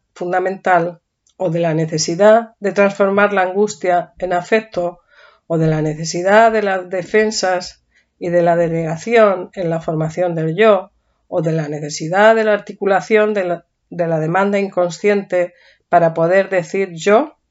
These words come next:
y mi determinación sintomática. Es decir, algo que va mucho más allá de un paso evolutivo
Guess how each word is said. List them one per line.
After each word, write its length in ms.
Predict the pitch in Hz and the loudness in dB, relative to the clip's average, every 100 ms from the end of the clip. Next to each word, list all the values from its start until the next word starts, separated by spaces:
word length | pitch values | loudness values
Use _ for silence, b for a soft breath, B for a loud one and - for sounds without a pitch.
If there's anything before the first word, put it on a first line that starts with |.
| _ _ _ _ _ _ | _ _ _ _ _ _
y 140 | 202 | -6
mi 140 | 180 170 | -4 -2
determinación 1080 | 165 160 _ - 190 165 160 160 156 190 | -4 -6 _ -6 -4 -2 -2 -2 -2 -4
sintomática. 920 | 180 190 170 175 160 151 147 151 143 _ - | -2 -6 -2 -2 -2 -6 -10 -12 -18 _ -10
Es 180 | 175 | -8
decir, 440 | 180 180 - 160 147 - B B B B _ | -6 -6 -4 -4 -6 -10 B B B B _
algo 380 | 175 196 202 214 | 0 0 2 0
que 120 | 196 | 2
va 360 | 196 208 220 - | 2 2 0 -8
mucho 340 | 214 220 233 | -4 -4 -2
más 240 | 226 220 220 | -2 -2 0
allá 480 | 214 196 180 170 - _ _ b b b | 0 2 2 0 -10 _ _ b b b
de 120 | 185 | -4
un 140 | 202 202 | -4 0
paso 300 | 220 220 190 | 0 0 -4
evolutivo 800 | 202 202 196 214 185 170 180 | -2 -2 -2 -4 0 -2 -4